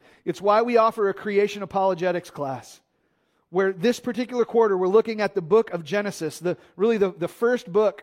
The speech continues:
<laughs> of our Bible, and saying, "This is a f-, part of the foundation of our faith. Let's understand Genesis and be able to talk about why we believe it." It's why we offer classes like Theology for Everyone, where we take a comprehensive look at all the doctrines of Scripture,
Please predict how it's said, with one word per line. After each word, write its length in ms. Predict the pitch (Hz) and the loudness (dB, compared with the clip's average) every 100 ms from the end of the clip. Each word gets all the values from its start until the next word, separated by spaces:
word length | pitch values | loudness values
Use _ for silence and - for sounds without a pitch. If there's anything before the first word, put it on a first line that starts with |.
| - | -12
<laughs> 80 | |
of 260 | 196 180 190 | -6 -2 0
our 120 | 180 | 0
Bible, 420 | 180 180 185 170 - - - | 2 2 2 -2 -4 -18 -14
and 120 | 180 | -8
saying, 200 | 202 196 | -4 -4
"This 100 | 240 | -4
is 80 | 254 | -6
a 80 | - | -8
f-, 140 | 233 | -6
part 220 | - 233 | 0 2
of 20 | |
the 60 | 233 | 0
foundation 500 | - 233 226 226 220 | 0 0 2 2 0
of 80 | 214 | -2
our 100 | 208 | -2
faith. 400 | - 214 180 - _ _ - | 0 0 0 -4 _ _ -2
Let's 220 | 202 240 | 0 0
understand 680 | 240 226 220 214 214 220 196 | -2 -4 -6 -6 -4 -4 -4
Genesis 600 | 202 220 - 240 226 202 | -4 -2 0 -2 -2 -10
and 100 | 165 | -2
be 140 | 180 | 0
able 180 | 202 208 | 0 0
to 260 | 208 190 190 _ _ | 0 0 -2 _ _
talk 200 | 196 190 | -4 0
about 200 | 208 175 | 0 0
why 220 | 165 180 | 2 2
we 160 | 185 190 | 2 -2
believe 340 | 170 170 160 | -4 -2 -2
it." 160 | 143 - _ _ _ _ _ _ - | -4 -10 _ _ _ _ _ _ -6
It's 120 | 190 | 0
why 200 | 226 254 | 2 4
we 100 | 254 | 4
offer 260 | 240 233 | 4 4
classes 540 | 233 - 226 226 214 175 | -2 0 0 0 -4 0
like 220 | 214 - | 0 0
Theology 640 | - 220 214 220 214 196 | -4 2 4 4 0 -2
for 200 | 214 202 | -4 0
Everyone, 480 | 202 208 202 175 165 | 2 2 -2 -4 -4
where 140 | 165 190 | -4 -2
we 80 | |
take 220 | 202 226 190 | 0 -2 -2
a 20 | |
comprehensive 720 | - 233 247 247 240 208 202 | -4 -2 -2 -2 -4 -4 -2
look 240 | 226 220 | 0 2
at 60 | 208 | 2
all 120 | 208 | 2
the 80 | 220 | 2
doctrines 480 | 202 220 226 226 185 | 2 2 0 -6 -10
of 120 | 190 | -12
Scripture, 480 | - 240 - 196 | -10 -10 -6 -6